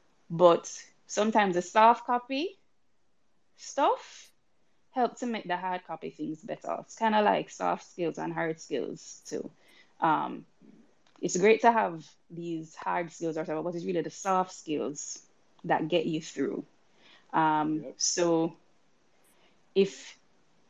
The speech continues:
Speaker 1: if you want to do this real estate thing, take my foolish advice. Um, help,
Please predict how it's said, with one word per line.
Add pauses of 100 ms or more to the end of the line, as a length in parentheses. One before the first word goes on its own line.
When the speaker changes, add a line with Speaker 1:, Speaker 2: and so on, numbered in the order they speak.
(220)
Speaker 1:
if
you
want
to
do
this
real
estate
thing, (560)
take
my
foolish
advice. (720)
Um, (2250)
help,